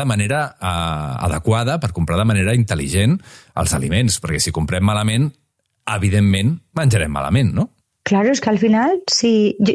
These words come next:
Speaker 2: yo veo en el supermercado la gente con, con unos carros de la compra, pues, llenos de eso, de, de alimentos ultraprocesados, eh, pues, cargados de, de ingredientes de baja calidad,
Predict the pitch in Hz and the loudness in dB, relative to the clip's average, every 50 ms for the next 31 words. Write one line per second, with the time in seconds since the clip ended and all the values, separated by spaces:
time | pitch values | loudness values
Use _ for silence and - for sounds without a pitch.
0 | - - 196 226 277 302 349 330 320 302 285 - - - 226 233 233 226 226 214 | 0 0 2 2 2 2 2 2 2 2 0 0 0 2 2 2 2 4 4 2
1 | 208 190 - 220 190 220 208 196 202 190 190 - 190 190 214 247 247 220 202 - | 2 2 2 2 2 4 4 4 4 4 2 2 0 2 2 2 2 0 0 2
2 | 196 190 185 254 247 240 - 208 196 185 180 - - - 185 196 208 220 208 - | 0 2 2 2 0 0 0 2 2 2 2 0 0 0 2 4 4 2 2 0
3 | 220 202 208 185 175 196 190 185 170 - - 180 175 - 214 240 240 - - 190 | -2 -2 0 0 2 2 2 2 2 2 2 0 2 2 0 -2 -2 0 0 0
4 | 175 - - - - - - - - _ - 185 196 190 214 233 220 202 196 190 | 0 -2 -6 -10 -10 -12 -12 -14 -12 _ 0 2 2 2 2 2 2 2 4 4
5 | 190 180 - 190 175 165 180 170 170 170 170 170 165 170 175 175 175 170 175 175 | 2 2 2 2 2 2 2 4 4 4 4 4 4 4 4 4 4 4 4 4
6 | 196 190 190 190 - - 202 202 - 202 202 196 185 202 196 196 196 196 175 190 | 4 2 2 2 0 -2 -4 0 0 2 2 2 2 2 2 2 2 2 2 0
7 | - - 180 170 165 160 160 - - _ - 170 - - - - - 180 185 180 | 0 2 2 2 2 2 0 -2 -4 _ -4 -2 -2 -2 -2 -4 -4 -2 -2 -2
8 | - 175 180 190 190 175 185 185 180 185 - - - - - - - - 190 190 | 0 0 0 2 2 2 2 2 2 0 -2 -4 -4 -4 -4 -4 -4 0 0 2
9 | 208 202 202 202 196 196 190 190 190 185 185 170 196 190 180 165 185 185 180 175 | 4 4 4 4 4 4 2 2 4 4 2 2 2 2 2 2 2 2 2 2
10 | 175 175 - 180 175 - 170 170 170 170 175 180 185 220 294 | 2 0 -2 -4 -4 -2 0 2 2 2 4 2 2 2 0